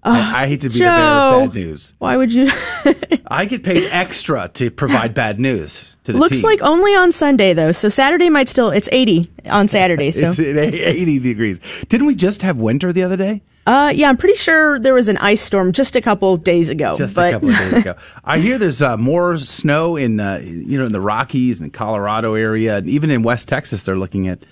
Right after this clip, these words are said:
Speaker 2: potential new snow today. So.
Speaker 1: I saw a friend go skiing yesterday online. So
Speaker 2: Oh, jealous.
Speaker 1: <laughs> on the
Speaker 2: Hashtag
Speaker 1: East
Speaker 2: jealous.
Speaker 1: Coast.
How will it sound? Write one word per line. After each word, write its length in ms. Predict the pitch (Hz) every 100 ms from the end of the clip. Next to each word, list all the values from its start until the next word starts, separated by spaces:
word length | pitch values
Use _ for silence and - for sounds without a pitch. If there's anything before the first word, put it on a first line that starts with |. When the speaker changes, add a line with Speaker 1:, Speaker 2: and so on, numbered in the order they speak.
| _ _ _
Speaker 2:
potential 460 | - - 123 110
new 140 | 98 101
snow 280 | - 104 101
today. 300 | - 85 80
So. 120 | 202
Speaker 1:
I 60 |
saw 260 | 220 262 254
a 60 | 226
friend 260 | 208 196
go 120 | 165
skiing 420 | 160 - 180 170 143
yesterday 500 | 156 - 151 139 165
online. 500 | 156 151 135 131 165
So 240 | - 160
Speaker 2:
Oh, 60 | 180
jealous. 480 | 160 85 80 147 -
Speaker 1:
<laughs> 0 |
on 200 | - 269
the 120 | 226
Speaker 2:
Hashtag 100 | 131
Speaker 1:
East 120 | - 110
Speaker 2:
jealous. 340 | 87 90
Speaker 1:
Coast. 20 | -